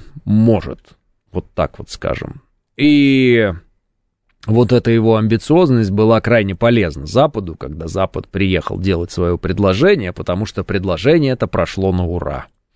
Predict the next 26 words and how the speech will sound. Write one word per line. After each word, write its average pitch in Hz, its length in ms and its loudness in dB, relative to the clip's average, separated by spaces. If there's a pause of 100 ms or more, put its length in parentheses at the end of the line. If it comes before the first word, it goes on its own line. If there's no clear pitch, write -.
(520)
Судя 92 300 -2
по 92 100 -8
всему. - 380 -4 (760)
Не 208 180 4
то 208 140 2
что 156 160 0
с 131 60 0
грузинами. 131 580 2
Вот 113 160 0
грузины, 151 460 4
конечно, 143 400 2
подвели 117 500 2
Запад, 85 440 -8
видите, 87 520 -4 (180)
не 117 220 4
выполнили. 85 640 0
Другое 202 560 4
дело, 240 360 4
был 220 240 2
бы 190 260 4
у 151 80 0
власти 156 500 2
в 127 80 2
Грузии 139 400 4
Саакашвили, 117 880 2 (200)
м, 160 540 -2